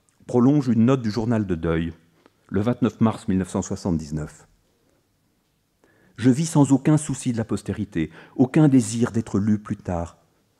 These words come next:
dans la parfaite acceptation de disparaître complètement.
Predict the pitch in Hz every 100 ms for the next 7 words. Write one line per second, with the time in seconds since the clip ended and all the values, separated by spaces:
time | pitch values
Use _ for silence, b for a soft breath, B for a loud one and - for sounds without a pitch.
0 | - 123 127 147 - 160 151 - 139 -
1 | 170 - 143 107 113 - - 107 120 117
2 | 104 - 139 127 107 - 87 76